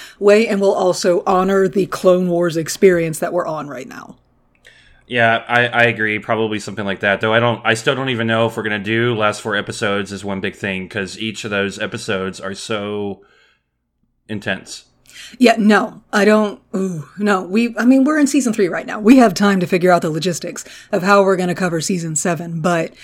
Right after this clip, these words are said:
Speaker 2: Yeah.
Speaker 1: I do think that's gonna need some much more, um, precise attention. And also, frankly, I will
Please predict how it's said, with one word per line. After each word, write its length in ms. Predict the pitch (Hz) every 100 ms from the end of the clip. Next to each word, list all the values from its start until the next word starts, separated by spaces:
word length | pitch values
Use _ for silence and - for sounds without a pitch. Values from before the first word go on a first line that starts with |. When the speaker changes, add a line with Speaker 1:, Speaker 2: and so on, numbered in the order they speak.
| -
Speaker 2:
Yeah. 180 | 107 98
Speaker 1:
I 80 | 202
do 160 | 208 202
think 220 | 196 180
that's 220 | 190 185
gonna 200 | 208 208
need 560 | 196 190 185 185 180 175
some 440 | - 170 175 165
much 360 | 175 175 175 -
more, 500 | 175 165 165 160 -
um, 360 | 156 151 185 - _ _ _ _
precise 420 | 208 - 175 165
attention. 520 | 170 185 170 165 175 - _ _ _ _ _ -
And 160 | 220 196
also, 520 | 185 180 196 185 190
frankly, 540 | - 190 180 196 190 -
I 140 | 180
will 300 | 185 185 160